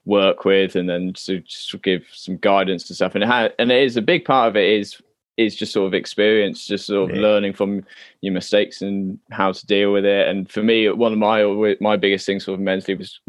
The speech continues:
Speaker 1: getting over, like, not eating before a match. Like,
Speaker 2: Yeah, yeah.
Speaker 1: I remember jumping a, a f-, couple of years, uh, back. It was twenty fifteen World Championships in,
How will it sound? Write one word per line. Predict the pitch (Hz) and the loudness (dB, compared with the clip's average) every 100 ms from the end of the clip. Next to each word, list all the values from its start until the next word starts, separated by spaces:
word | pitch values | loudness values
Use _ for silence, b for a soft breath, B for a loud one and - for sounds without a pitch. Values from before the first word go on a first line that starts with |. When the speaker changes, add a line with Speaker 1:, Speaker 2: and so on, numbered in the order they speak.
| 120 | 0
Speaker 1:
getting | 107 95 | 2 2
over, | 101 95 101 98 B B B _ _ - | 2 0 -2 -6 B B B _ _ -2
like, | 110 92 | 2 2
not | 110 104 - | 2 0 0
eating | 113 117 127 131 | -2 0 -2 -2
before | 131 131 120 | -2 0 0
a | |
match. | 117 135 - - | 2 0 -2 -4
Like, | 101 95 | -2 -2
Speaker 2:
Yeah, | 92 92 | -4 -8
yeah. | 87 98 - _ _ | -8 -10 -12 _ _
Speaker 1:
I | 127 | 0
remember | 113 104 | 2 2
jumping | 110 110 110 101 | 0 0 0 -2
a, | - - | -4 -8
a | |
f-, | - - - | -10 -12 -8
couple | - - | -4 -2
of | 101 | 0
years, | 95 - - | 0 -2 -2
uh, | 101 95 - _ _ | 0 0 -2 _ _
back. | 101 101 - | -4 -4 0
It | 98 | 0
was | 101 - | 0 -2
twenty | 135 120 120 | 0 0 0
fifteen | 113 - 110 - 110 107 98 95 113 - | -2 -2 -4 0 0 2 -2 -4 -8 -2
World | 110 107 | 2 2
Championships | - 107 107 98 101 - | 0 -2 -4 -4 -6 -6
in, | 92 92 | -10 -10